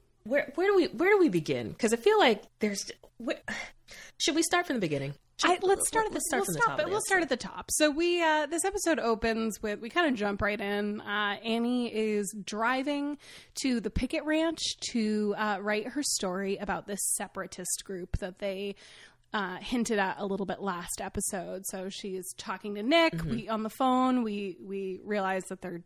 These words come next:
Speaker 2: having dinner tonight. Uh, then she gets a call from her colleague who, uh, actually knows what he's talking about and probably would be better suited to write this article. <laughs> Uh,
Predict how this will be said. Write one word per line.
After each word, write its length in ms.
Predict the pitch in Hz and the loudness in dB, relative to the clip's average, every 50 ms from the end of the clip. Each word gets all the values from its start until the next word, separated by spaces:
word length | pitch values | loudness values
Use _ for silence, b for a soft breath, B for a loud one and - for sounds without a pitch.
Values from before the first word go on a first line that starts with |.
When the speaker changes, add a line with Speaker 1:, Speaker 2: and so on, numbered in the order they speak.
| _ | _
Speaker 2:
having 300 | - 202 190 180 175 190 | -12 -10 -8 -6 -6 -4
dinner 260 | 208 226 214 196 185 190 | -2 0 0 0 0 -2
tonight. 560 | - - 269 302 311 294 285 277 269 262 - B B B B B B B B - | -2 0 2 4 4 4 4 4 2 0 -2 B B B B B B B B 0
Uh, 280 | 233 233 226 220 214 208 | 2 2 2 2 0 0
then 200 | 196 226 233 233 | 0 0 0 2
she 120 | 226 - 220 | 0 0 -2
gets 140 | 220 214 196 | -2 -2 -4
a 40 | |
call 580 | - - - - 196 185 196 196 202 202 - - - - | -8 -6 -4 -2 -2 -2 -4 -4 -6 -8 -8 -10 -12 -6
from 560 | - 214 202 196 185 180 175 175 175 170 - - _ _ | -4 -2 -2 -2 -4 -6 -8 -8 -8 -10 -10 -14 _ _
her 180 | - - 240 202 | -12 -10 -10 -10
colleague 880 | - - - - - 285 277 269 269 269 269 247 247 254 254 247 220 - - - 226 | -8 -10 -12 -2 4 6 6 6 6 4 2 2 2 2 0 0 -2 -4 -10 -10 -8
who, 500 | - - 220 208 202 196 196 196 190 190 - | -4 -2 0 0 2 0 0 0 0 -2 -2
uh, 180 | - 196 190 - | -2 -4 -4 0
actually 460 | - 196 214 - - 220 208 208 202 220 | -2 -2 -2 -2 -4 -6 -4 -4 -4 -6
knows 360 | 185 190 185 175 180 202 214 - | -6 -4 -4 -2 -4 -4 -4 -6
what 140 | 220 220 233 | -8 -8 -4
he's 180 | 226 254 240 - | -4 -4 -4 -2
talking 380 | - 247 240 240 - 262 254 | -2 -2 -2 0 0 -2 -2
about 320 | 254 247 254 254 262 254 - | 0 0 0 0 0 0 0
and 120 | 185 190 | 0 -2
probably 460 | 165 185 180 180 180 180 180 185 180 175 | 0 0 0 0 -2 -2 -2 -2 -2 0
would 200 | 175 180 180 185 | 0 -2 -4 -4
be 100 | 196 185 170 | -4 -4 -2
better 300 | 170 175 180 180 180 202 | -4 -4 -6 -6 -6 -6
suited 440 | - - - 185 185 185 190 180 180 | -4 -2 -2 -2 -2 -2 -4 -4 -4
to 100 | 208 185 | -6 -4
write 240 | 175 - 185 170 165 | -2 -2 -4 -4 -4
this 220 | 214 208 202 - | -4 -4 -4 -4
article. 600 | 190 180 185 202 220 - - 294 302 311 330 320 - | -4 -4 -4 -6 -8 -2 0 2 2 2 0 -2 -8
<laughs> 340 | - - - - - - - | -14 -18 -16 -16 -14 -2 2
Uh, 80 | 226 | 4